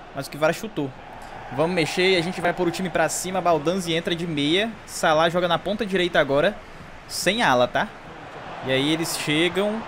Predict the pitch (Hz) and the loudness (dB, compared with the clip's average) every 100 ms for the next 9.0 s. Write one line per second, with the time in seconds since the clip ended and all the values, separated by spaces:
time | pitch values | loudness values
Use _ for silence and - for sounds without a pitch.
0 | - - - - 131 135 - 151 165 151 | -12 -14 -14 -10 -8 -4 0 2 2 2
1 | 131 143 180 208 - - - 139 156 143 | 0 -2 -4 -8 -14 -16 -12 -8 -4 -2
2 | 135 - 139 147 180 190 - 254 202 - | -4 -6 -4 -4 -4 -8 -14 -16 -18 -18
3 | - - 160 - 180 208 - - 220 214 | -18 -18 -18 -18 -16 -18 -12 -8 -2 0
4 | 202 185 202 180 208 180 175 190 190 180 | 0 2 2 2 2 2 -2 0 0 0
5 | 170 170 170 147 165 175 165 160 165 220 | 0 -2 -4 -6 -6 -2 -2 0 0 0
6 | 139 113 - - 147 131 170 - 156 180 | -2 -4 -10 -8 -8 -4 -4 -6 -10 -12
7 | - - - - - - - - - - | -14 -18 -18 -18 -20 -20 -20 -20 -20 -20
8 | - - - - 127 160 139 117 101 104 | -20 -20 -14 -6 0 0 0 -4 -6 -12